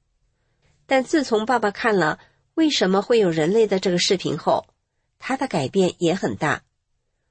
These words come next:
我放其他有关的真相视频，他会认真的去看了。我和他的兄弟、老朋友讲真相时，他会配合我了。我和他聊一些修炼中的事情，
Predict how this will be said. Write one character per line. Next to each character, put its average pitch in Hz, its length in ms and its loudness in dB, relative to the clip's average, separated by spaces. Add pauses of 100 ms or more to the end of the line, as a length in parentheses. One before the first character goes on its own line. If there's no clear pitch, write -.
(200)
我 220 100 2
放 262 240 -2
其 - 180 0
他 277 180 -2
有 240 160 2
关 208 160 0
的 214 120 0
真 226 180 0
相 220 180 -2
视 190 220 0
频， 170 320 -2 (360)
他 - 120 -8
会 185 200 2
认 220 220 2
真 233 200 2
的 208 80 0
去 165 160 0
看 180 240 -2
了。 104 220 -2 (840)
我 196 160 2
和 220 120 0
他 233 160 -2
的 214 140 2
兄 247 300 -2
弟、 233 260 0
老 165 160 0
朋 180 300 -2
友 233 160 4
讲 180 180 -2
真 226 180 -2
相 247 240 -2
时， - 340 -2 (340)
他 180 160 -4
会 180 160 0
配 254 240 -4
合 160 200 0
我 143 140 2
了。 101 240 -2 (640)
我 202 100 0
和 247 140 0
他 269 140 0
聊 226 220 4
一 247 100 2
些 240 280 2
修 269 240 0
炼 269 160 0
中 190 140 -2
的 185 80 2
事 180 220 0
情， 170 320 -2